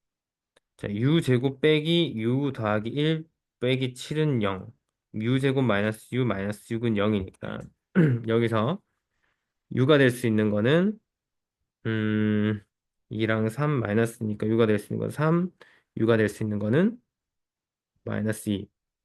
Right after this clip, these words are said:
그러면은 U에 따라서 V는 이, V는 마이너스 삼. 그럼 여기에 대한 해를 구해야 되는 거야. 어떻게? X 더하기 Y가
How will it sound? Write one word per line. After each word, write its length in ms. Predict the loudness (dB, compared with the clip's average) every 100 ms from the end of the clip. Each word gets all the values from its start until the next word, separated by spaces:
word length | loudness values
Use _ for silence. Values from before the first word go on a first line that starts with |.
| _
그러면은 380 | -2 2 4 4
U에 180 | 4 4
따라서 280 | 4 2 0
V는 520 | 0 2 4 2 0 -12 _ _ _ _ _ _ _ _ _ _ _ _ _ _ _ _ _ _
이, 300 | 0 0 0 -10 _ _ _ _ _ _
V는 460 | 0 2 4 2 -4 _ _ _ _ _ _ _ _ _ _ _ _ _
마이너스 480 | -6 -2 0 -2 -4
삼. 300 | -2 -2 -6 _ _ _ _ _
그럼 180 | -6 2
여기에 320 | 4 6 4
대한 240 | 6 2 2
해를 220 | 2 2
구해야 200 | 0 -2
되는 200 | -4 -6
거야. 220 | -6 -10 -14 _ _ _ _ _ -16
어떻게? 480 | -10 -4 -2 -2 -6 -8
X 260 | -6 -2 2
더하기 240 | 4 6
Y가 640 | 4 4 2 0 -4 -6